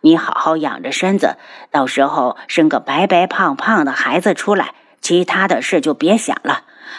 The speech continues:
外祖不怪陈旭宇，如果不是他，我还不知道你差点儿。老夫人的眼睛又红了，叹气道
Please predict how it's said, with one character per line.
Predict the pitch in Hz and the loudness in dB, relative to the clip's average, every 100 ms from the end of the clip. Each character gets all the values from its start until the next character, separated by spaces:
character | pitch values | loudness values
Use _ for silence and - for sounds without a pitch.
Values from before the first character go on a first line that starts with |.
| - | -2
外 | 226 180 | 0 0
祖 | 175 170 165 | 0 0 0
不 | 175 214 | 0 0
怪 | 247 185 | 0 -2
陈 | - - | -2 -4
旭 | 160 196 | 0 4
宇， | 151 - 139 - - | 4 2 -4 -6 -14
如 | - 180 | -2 0
果 | 180 110 | 2 0
不 | 175 | 0
是 | 185 - | 0 0
他， | - 160 - - | 0 -2 -2 -8
我 | - - | -2 0
还 | - 151 | 0 -2
不 | 196 160 | -2 0
知 | 185 202 | 0 0
道 | 226 160 135 | 0 0 -2
你 | 113 | -2
差 | - - 180 | -4 -2 -2
点 | 135 147 | -2 -4
儿。 | - 131 - - _ _ - | -4 -6 -10 -20 _ _ -2
老 | 190 185 | 0 0
夫 | - 247 | 2 4
人 | 233 | 4
的 | 214 | 4
眼 | 170 139 135 | 2 2 0
睛 | 185 | 2
又 | 220 190 | 2 2
红 | 175 127 139 | 0 0 4
了， | 151 - - | 2 0 -10
叹 | - 160 | -2 0
气 | 143 139 | 0 -2
道 | - - | -2 -6